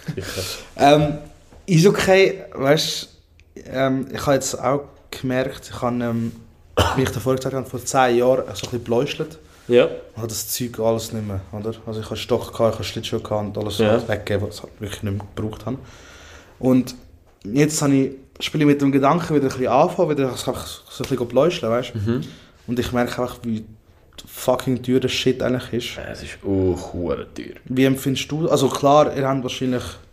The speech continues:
Speaker 2: also ihr kommt wahrscheinlich ein bisschen günstiger so Sachen an, aber ihr braucht das Zeug wie, wie Wasser, oder?
Speaker 1: Ja, ja, auf jeden Fall. Ja.
Speaker 2: Aber, äh, wie empfindest du das? Wie, also kannst du mal ein bisschen erzählen, wie, wie viele Stöcke lässt du zum Beispiel in einer Saison durch, oder?
Speaker 1: <laughs>
Speaker 2: Also, oder wie sieht das aus mit Schlittschuhen? Hast du jetzt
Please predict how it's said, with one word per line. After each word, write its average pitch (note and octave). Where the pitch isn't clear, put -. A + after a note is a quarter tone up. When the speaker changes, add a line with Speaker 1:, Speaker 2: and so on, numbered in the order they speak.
Speaker 2:
also A#2
ihr A#2+
kommt A#2
wahrscheinlich A2
ein -
bisschen A2+
günstiger C3+
so C3
Sachen C3
an, B2+
aber A2
ihr A2+
braucht A2+
das G#2+
Zeug A2
wie, A2
wie A2
Wasser, G#2+
oder? C#3
Speaker 1:
Ja, G2+
ja, G2
auf F#2
jeden B2
Fall. E2+
Ja. F#2
Speaker 2:
Aber, A#2+
äh, A#2
wie A#2+
empfindest C3
du E3
das? D#3
Wie, C3+
also C#3
kannst D#3+
du -
mal -
ein -
bisschen F3+
erzählen, D#3+
wie, C3
wie C#3
viele C#3+
Stöcke -
lässt D#3
du -
zum -
Beispiel E3
in D#3
einer D3+
Saison D3+
durch, D3
oder? B2
Speaker 1:
<laughs> -
Speaker 2:
Also, C#3+
oder D#3
wie C#3+
sieht D3+
das C#3+
aus C#3+
mit C3+
Schlittschuhen? C#3
Hast E3
du F3+
jetzt -